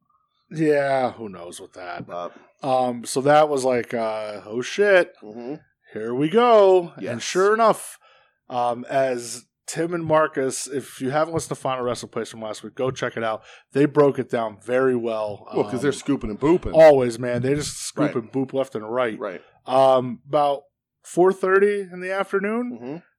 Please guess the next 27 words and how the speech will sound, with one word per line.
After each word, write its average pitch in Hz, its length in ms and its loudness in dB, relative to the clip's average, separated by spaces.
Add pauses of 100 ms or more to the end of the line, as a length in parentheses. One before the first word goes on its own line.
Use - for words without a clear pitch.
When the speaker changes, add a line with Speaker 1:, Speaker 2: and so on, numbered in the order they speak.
Speaker 1:
uh, 117 600 0 (640)
Vince 185 420 -4
McMahon 165 800 -8 (100)
officially 175 800 -8 (400)
retired. 127 1000 -12
Speaker 2:
Retires, - 920 -12
yes. - 520 -14
Speaker 1:
Which - 220 -12
is, 107 360 -18
you 131 100 -6
know, 101 320 -10
code 139 280 -2
word 123 260 -4
for 113 640 -8 (320)
resigning 127 580 -2
amid 123 520 -6
sexual 135 500 0
Speaker 2:
Yeah, 131 140 -4
he 185 60 0
was, 170 240 -4
he, - 140 -4
Speaker 1:
allegations. 170 280 -10
Speaker 2:
he 202 100 -4
was 190 160 0
asked 190 600 -6
to 120 100 -8
retire. 90 500 -10